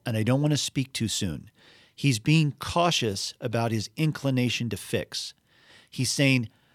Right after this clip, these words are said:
"I'm not the fixer, so I don't wanna push my way in and fix this. Instead, I wanna invite you into something." And I think part of our role is to invite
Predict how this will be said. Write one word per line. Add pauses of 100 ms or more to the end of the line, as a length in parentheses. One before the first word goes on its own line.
(260)
"I'm
not
the
fixer, (480)
so
I
don't
wanna (480)
push
my
way
in (500)
and
fix
this. (260)
Instead,
I
wanna
invite
you (240)
into
something." (340)
And
I
think (380)
part
of
our
role
is
to
invite